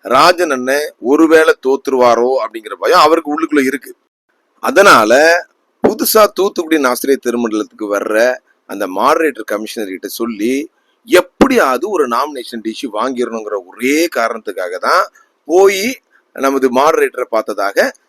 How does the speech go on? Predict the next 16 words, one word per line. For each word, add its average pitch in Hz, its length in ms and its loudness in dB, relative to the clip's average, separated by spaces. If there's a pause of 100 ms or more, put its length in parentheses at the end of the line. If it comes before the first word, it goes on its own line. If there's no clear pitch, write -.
சினாடு 262 480 4
தரப்புல 131 320 0
நமக்கு 247 300 2
சொல்றாங்க. 139 280 4 (400)
இதை 143 240 2
மறுப்பதற்கும் 139 640 0
இல்ல. 123 300 -2 (360)
ஏன்னா, 131 640 2 (380)
இங்க 208 300 -2
எலெக்ஷன் 165 420 0
இவ்வளவு 139 400 2
தீவிரமா 139 300 0
நடக்கும்போது, 110 800 -4 (540)
தனக்கு 170 520 -2
ஆதரவு 175 420 2
இருந்தா, 139 400 2